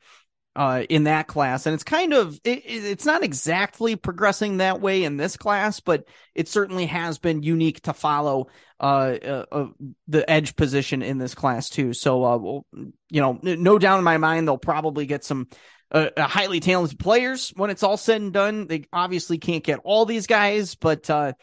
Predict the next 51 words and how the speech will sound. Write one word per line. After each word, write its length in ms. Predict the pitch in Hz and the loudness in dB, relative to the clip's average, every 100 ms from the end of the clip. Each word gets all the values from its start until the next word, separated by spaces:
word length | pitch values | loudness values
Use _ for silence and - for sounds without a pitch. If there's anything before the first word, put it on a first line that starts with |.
| _ _ _ | _ _ _
you, 140 | 175 | -4
you 180 | 165 165 | -2 -2
just 240 | 151 165 - | -2 -4 0
hope 280 | 165 160 | 0 0
that 180 | 156 147 | -2 0
they, 260 | 151 147 143 | 0 0 2
uh, 60 | |
uh, 300 | 131 117 123 139 | 0 0 -6 -6
put 180 | 165 | -4
their 140 | 156 131 | -2 -2
best 260 | 143 139 | -2 -4
foot 180 | - 120 | -6 -8
forward 380 | - 135 131 127 | -2 0 0 -2
and 140 | 120 | -2
get 180 | 135 117 | -2 -2
some 240 | - 180 160 | 2 4 4
of 80 | |
these 180 | 143 139 | 2 2
guys 300 | 143 131 135 | 0 0 0
like 180 | 131 - | -4 -4
Mayo. 380 | 139 139 127 127 | -4 0 2 2
I 140 | 135 | 2
would 120 | 131 | 0
really 280 | 120 139 131 | -4 -6 -6
enjoy 320 | 123 139 139 | -4 -2 0
that. 320 | 131 135 131 - - - | 0 0 0 -6 -8 2
Or 220 | 262 262 | 6 6
if 100 | - | 6
they, 240 | 233 233 | 4 6
uh, 140 | 226 220 | 4 2
just 220 | 202 - | -2 0
get 160 | 233 | 0
Lightfoot 380 | 196 208 - 214 | 0 -2 -4 -2
on 120 | 185 | -2
an 80 | 190 | -4
official 380 | 180 196 185 180 | -6 -4 -2 -2
visit 380 | 165 165 190 - _ - - _ 165 | -2 -2 -4 -6 _ -20 -20 _ -4
and, 420 | 170 170 170 165 | 0 0 0 2
uh, 180 | 170 151 | 4 4
reel 280 | 165 180 | 0 -2
him 220 | 156 190 160 | 0 0 -2
in, 300 | 139 135 - | -4 -6 -8
I 100 | 143 | -4
mean, 160 | 147 143 | -2 0
that'd 160 | 156 | 0
be 100 | 147 | -2
great 300 | 127 147 139 | 0 -2 -2
too. 240 | - 156 127 | -2 -2 0
Kind 240 | 160 165 | 0 0
of 140 | 139 | 0
a, 240 | 131 120 | 0 -2